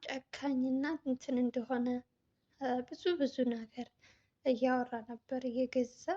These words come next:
አጎቷ ለዚህ ሁሉ የዳ-፣ የዳረጋት ማለት ነው፣ ለብር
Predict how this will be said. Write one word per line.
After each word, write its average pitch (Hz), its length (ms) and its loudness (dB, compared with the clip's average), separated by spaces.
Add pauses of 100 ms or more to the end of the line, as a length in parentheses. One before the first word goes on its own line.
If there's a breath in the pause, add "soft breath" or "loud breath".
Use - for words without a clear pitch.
(380)
አጎቷ 254 520 -2 (540)
ለዚህ 262 500 2
ሁሉ 226 320 -2
የዳ-፣ 226 240 -2 (300)
የዳረጋት 247 800 0
ማለት 220 340 -18
ነው፣ 233 160 -6
ለብር 262 340 4